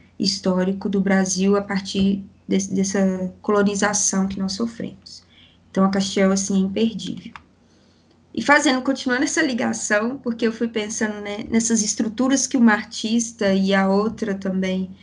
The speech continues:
ia sustentando, eu chego na Mirlande Constant, do Haiti. É, o Haiti, pra mim, foi necessário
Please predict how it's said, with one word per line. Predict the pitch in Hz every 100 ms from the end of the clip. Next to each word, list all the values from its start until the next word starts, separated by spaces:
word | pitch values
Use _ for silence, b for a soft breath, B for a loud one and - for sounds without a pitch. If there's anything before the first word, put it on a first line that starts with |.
| B B
ia | 196 196
sustentando, | 202 - 202 208 202 208 233
eu | 233
chego | - 220 233
na | 233 226
Mirlande | 233 220 220 214 233 -
Constant, | 240 233 - - 247 269 - -
do | 208
Haiti. | 220 226 - 226 220 - _ _ _
É, | - 202
o | 202
Haiti, | 226 233 - 277 - _ _ _ _ _ -
pra | 247
mim, | 233 254
foi | 302 240
necessário | 226 220 220 - 202 220 220